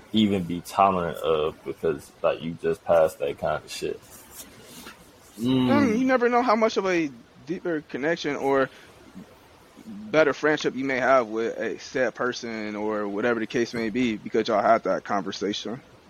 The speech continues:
Speaker 3: And now it opened up so many different doors.
Speaker 2: Yeah, 'cause low-key, a lot of times,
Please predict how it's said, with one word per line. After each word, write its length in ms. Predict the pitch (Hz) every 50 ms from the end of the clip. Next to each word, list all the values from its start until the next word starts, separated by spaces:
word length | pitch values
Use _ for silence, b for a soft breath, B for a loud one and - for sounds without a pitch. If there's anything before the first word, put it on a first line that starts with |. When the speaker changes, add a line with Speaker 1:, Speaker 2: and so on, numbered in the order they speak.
| _ _ - - _ _ - - - - -
Speaker 3:
And 100 | 95 101
now 180 | 113 110 107 107
it 40 | -
opened 220 | 104 - - 110 110
up 120 | 101 -
so 100 | - 117
many 200 | 107 107 107 104
different 320 | 104 104 110 104 101 101 98
doors. 440 | 107 110 110 107 104 101 - - - _ _ - _ _ _ _ _ _ -
Speaker 2:
Yeah, 180 | 117 135 151 160
'cause 220 | - 156 135 123
low-key, 300 | 233 277 339 - - 226
a 60 | 185 -
lot 160 | - - 359
of 100 | 320 277
times, 360 | - 226 208 202 190 180 -